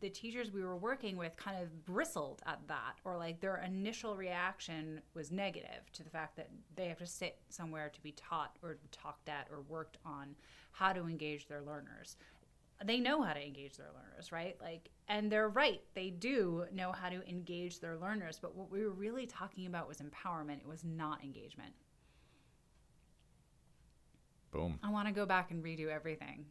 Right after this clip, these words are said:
Speaker 2: Yeah, that would be nice.
Speaker 1: <sighs> We don't get to do that, though, do we?
Speaker 2: We don't.
Speaker 1: No.
Speaker 2: We really
Speaker 1: No,
Speaker 2: don't.
Speaker 1: but I really, I'm,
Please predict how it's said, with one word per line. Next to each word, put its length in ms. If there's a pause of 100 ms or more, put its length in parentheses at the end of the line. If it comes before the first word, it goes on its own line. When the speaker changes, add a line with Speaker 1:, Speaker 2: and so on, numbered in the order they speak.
(560)
Speaker 2:
Yeah, 280 (280)
that 160
would 120
be 120
nice. 440
Speaker 1:
<sighs> 40 (280)
We 80
don't 180
get 140
to 60
do 180
that, 200
though, 160
do 60 (140)
we? 80
Speaker 2:
We 120
don't. 320 (160)
Speaker 1:
No. 360
Speaker 2:
We 100
really 240
Speaker 1:
No, 140
Speaker 2:
don't. 120
Speaker 1:
but 120
I 80
really, 480
I'm, 560